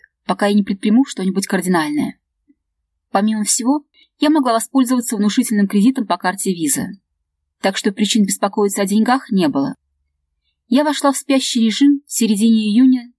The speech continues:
двухтысячного года. Мне было двадцать шесть лет. Сквозь сломанную планку жалюзи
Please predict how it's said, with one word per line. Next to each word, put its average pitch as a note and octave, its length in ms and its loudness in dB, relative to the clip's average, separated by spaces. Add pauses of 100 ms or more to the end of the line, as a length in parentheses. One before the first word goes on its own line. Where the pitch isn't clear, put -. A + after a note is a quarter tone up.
двухтысячного G3 760 -2
года. E3 400 -4 (800)
Мне A3 200 0
было C#4+ 200 2
двадцать G#3 360 -2
шесть - 300 -2
лет. - 240 -4 (840)
Сквозь - 340 -2
сломанную G#3+ 500 0
планку G3+ 360 -2
жалюзи A3 580 -2